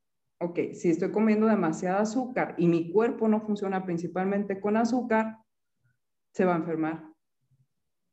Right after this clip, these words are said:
Puedo llegar a presentar resistencia a la insulina, puedo llegar a presentar diabetes,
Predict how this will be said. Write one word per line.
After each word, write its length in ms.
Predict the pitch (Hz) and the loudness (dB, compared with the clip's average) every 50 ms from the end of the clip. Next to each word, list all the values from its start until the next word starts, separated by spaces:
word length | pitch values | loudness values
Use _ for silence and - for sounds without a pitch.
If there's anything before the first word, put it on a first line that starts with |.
| _ _ _ _ _ _ _ _ _ _ _ _ _ _ _ _ _ _ _ _ _ _ _ _ | _ _ _ _ _ _ _ _ _ _ _ _ _ _ _ _ _ _ _ _ _ _ _ _
Puedo 160 | - 196 202 | 0 4 6
llegar 280 | 196 202 196 190 185 180 | 6 6 6 6 4 4
a 100 | 190 185 | 2 2
presentar 640 | 190 185 - 180 160 160 - - 170 170 175 - - - | -2 -4 -4 -4 -4 -2 -2 -2 -2 -2 -4 -8 -8 -2
resistencia 680 | - 202 226 233 220 247 233 - 226 220 220 220 220 202 | 0 2 2 2 2 0 -2 0 2 2 4 4 2 2
a 40 | |
la 80 | 196 196 | 0 -2
insulina, 680 | 208 208 - 226 226 233 233 220 214 214 220 220 - - - - _ _ _ _ _ _ | -4 -4 -4 -2 0 0 2 2 2 0 0 -4 -6 -12 -16 -20 _ _ _ _ _ _
puedo 200 | - 202 208 208 | 4 6 6 6
llegar 360 | 208 208 202 185 180 185 180 185 | 6 4 4 2 2 0 0 0
a 120 | 196 190 | -2 -2
presentar 800 | 185 175 170 - 175 160 160 160 175 180 185 190 190 - - - _ _ _ _ _ _ _ _ _ _ _ _ _ _ _ _ _ _ _ _ _ _ _ _ - | -2 -4 -4 -4 -4 -6 -2 0 0 0 0 0 -2 -6 -14 -18 _ _ _ _ _ _ _ _ _ _ _ _ _ _ _ _ _ _ _ _ _ _ _ _ -2
diabetes, 760 | 165 160 165 175 196 208 202 214 233 247 277 - - - | 0 0 2 2 2 2 2 2 2 2 0 -2 -6 -14